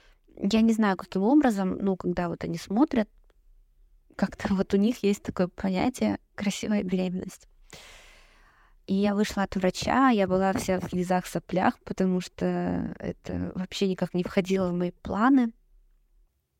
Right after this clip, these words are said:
И, с одной стороны, где-то в глубине души я очень хотела оставить этого ребенка.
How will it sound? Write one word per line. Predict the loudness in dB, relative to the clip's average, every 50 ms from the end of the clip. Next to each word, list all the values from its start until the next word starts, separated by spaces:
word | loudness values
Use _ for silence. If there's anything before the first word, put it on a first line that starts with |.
| _ _ _ _ _ _ _ _ _ _ _ _ -18 -8 -2
И, | 0 0 2 2 2 2 2 2 2 2 2 0 0 0 -2 -4 -4 -6 -10 -12 _ _ _ _ _ _ _ -20 -20 -20 _ _ _ _ _ _ -14 -10
с | -4 -4
одной | -2 2 2 2 2
стороны, | 2 0 0 0 2 2 2 4 6 6
где-то | 6 4 2 -2 -2 -4
в | -4
глубине | 0 -2 0 0 0 0 2 2 2 2
души | 0 -2 -4 -6 -6 -4 0 2 4 4 2 2 _ _ _ _ _ _ _ -4
я | 0 2 2
очень | 2 0 -2 -4
хотела | 0 0 0 0 2 2 2 2 2 0
оставить | -4 -4 -4 -2 -2 -2 -2 -4 -8 -12
этого | -8 -6 -4 -4
ребенка. | -2 -2 -2 -2 0 2 2 2 2 2 0 -6